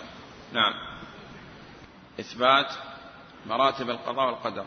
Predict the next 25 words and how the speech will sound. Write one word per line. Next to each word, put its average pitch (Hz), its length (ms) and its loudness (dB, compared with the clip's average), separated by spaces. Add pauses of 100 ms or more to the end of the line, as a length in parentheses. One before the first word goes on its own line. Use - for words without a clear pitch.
وذكرنا 131 640 -2
أن 117 180 -4
مراتب 123 380 0
القضاء 117 340 -2
والقدر 127 440 0
أربعة: 123 520 2
العلم، 127 400 0 (160)
وأن 113 180 -4
الله 127 200 2
سبحانه 113 440 -4
وتعالى 113 380 0
علم 135 580 0 (1200)
ما 120 120 0
الخلق 135 460 -2
عاملون 131 600 -2 (120)
قبل 160 340 0
أن 131 260 -2
يخلقهم، 107 560 -6 (220)
وقلنا 139 360 0
لا 135 140 4
يمكن 135 300 0
يكون 113 340 -6 (360)
خالق 143 480 6 (320)
إلا 127 320 2
بعلم 117 480 0